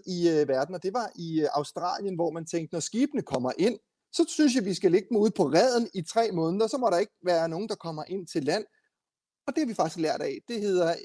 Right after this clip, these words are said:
øh, at sætte folk i karantæne. Så, så selvfølgelig lærer vi noget, og vi har lært rigtig, rigtig meget af den spanske syge i den måde, vi agerer på nu i forhold til corona. Så selvfølgelig kan du lære noget. Vi begår også mange fejl, fordi der er nye ting hele tiden, og alle mennesker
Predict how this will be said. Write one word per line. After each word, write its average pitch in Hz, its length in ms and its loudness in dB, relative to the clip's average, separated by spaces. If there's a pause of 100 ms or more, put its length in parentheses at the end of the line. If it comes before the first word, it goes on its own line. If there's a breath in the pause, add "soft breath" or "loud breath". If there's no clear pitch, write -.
øh, 151 460 2
at 139 80 0
sætte 156 160 -4
folk 147 240 0
i - 140 -8
karantæne. 123 760 -2
Så, 160 220 0
så 175 160 -6
selvfølgelig 226 480 -4
lærer 147 280 0
vi 226 100 -6
noget, 131 320 0
og 143 140 -6
vi 160 80 -4
har 175 80 0
lært 170 200 2 (100)
rigtig, 220 420 -2
rigtig 190 280 -4
meget 143 420 -4 (400 soft breath)
af 151 180 2 (120)
den 156 120 0
spanske 165 500 -2
syge 165 500 0 (120)
i 175 80 0 (100)
den 185 220 4
måde, 170 260 6
vi 190 140 0
agerer 165 360 2 (120)
på 160 220 2
nu 156 220 2
i 175 120 -4
forhold 147 320 2
til - 160 -4
corona. 143 420 0 (160 loud breath)
Så 220 120 2
selvfølgelig 208 580 4
kan 185 100 -2
du 139 80 -2
lære 123 240 4
noget. 135 160 4
Vi 151 60 4
begår 147 220 4
også 208 160 4
mange 165 220 -4
fejl, 196 380 2
fordi 160 240 -6
der 160 80 2
er 151 60 2
nye 165 280 -2
ting 180 260 -6
hele 196 180 -6
tiden, - 220 -4
og 139 160 2
alle 170 160 4
mennesker 190 420 -4